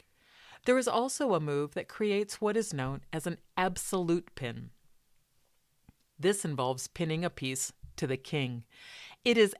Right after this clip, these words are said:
absolutely illegal for that piece to move because you cannot purposely put your king into check. So that piece has no options but to remain where it is. Unlike the example before,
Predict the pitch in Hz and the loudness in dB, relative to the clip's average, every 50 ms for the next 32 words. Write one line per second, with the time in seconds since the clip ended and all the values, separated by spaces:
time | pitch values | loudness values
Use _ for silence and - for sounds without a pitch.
0 | _ - 220 226 254 226 - - - 175 156 151 175 220 208 - 131 131 123 - | _ -4 -2 0 0 -2 -2 -2 0 0 2 2 2 0 0 -2 -4 -6 -6 -4
1 | - 196 214 226 196 175 151 - 127 120 - - 165 151 135 - 190 226 269 - | -4 -2 0 2 2 2 2 0 -2 -6 -4 -2 -2 -2 -2 -2 0 0 0 -2
2 | - - - 131 139 - - - - 220 196 175 160 151 139 123 - - - - | -2 -6 -6 -6 -4 -6 -4 -2 0 2 2 2 2 0 -2 -4 -8 -12 -20 -20
3 | - _ _ - 220 214 - 240 240 - 262 240 - 247 247 247 240 - - - | -20 _ _ -8 -4 0 2 2 2 2 0 0 0 2 2 2 2 0 -2 -6
4 | - - 285 294 - 320 - - - 269 254 - - - 143 131 - - - 196 | -6 -4 -4 -2 -2 -4 -6 -6 -6 -8 -8 -8 -6 -4 -4 -4 -4 -4 -4 -4
5 | 208 202 - - 131 123 131 131 139 - 196 - - - 226 202 170 - - _ | -4 -4 -6 -6 -6 -4 -4 -4 -4 -6 -4 -4 -2 -2 -2 -2 -4 -6 -12 _
6 | _ _ _ _ _ _ - - - - - - - _ - - - 190 170 - | _ _ _ _ _ _ -20 -20 -20 -20 -20 -20 -20 _ -2 2 2 4 4 4
7 | 202 220 - - - - 190 180 180 - - 190 196 190 - 165 151 147 156 185 | 4 4 2 2 -2 -2 -2 0 0 0 0 0 0 0 0 -2 -2 -2 0 0
8 | 214 190 127 123 - - - 127 117 110 - - - _ _ _ - 214 208 - | 2 2 2 2 0 -2 -4 -6 -8 -8 -10 -12 -16 _ _ _ -8 -6 -6 -4
9 | 247 247 247 247 254 269 262 175 151 156 160 - 175 165 175 196 202 196 175 156 | -4 -2 0 0 0 0 0 0 -2 -2 -4 -2 0 0 2 2 0 -2 -2 -2
10 | 143 - - - _ _ _ _ _ _ _ _ _ _ _ - - 190 185 180 | -4 -8 -14 -18 _ _ _ _ _ _ _ _ _ _ _ -2 0 2 4 4
11 | 170 160 147 - 160 151 135 131 131 135 - 156 143 139 - 139 127 135 127 - | 4 2 2 2 2 2 2 2 2 0 -2 -2 -2 -2 -4 -6 -6 -6 -6 -4
12 | - 208 208 190 180 180 | -2 0 0 2 0 -2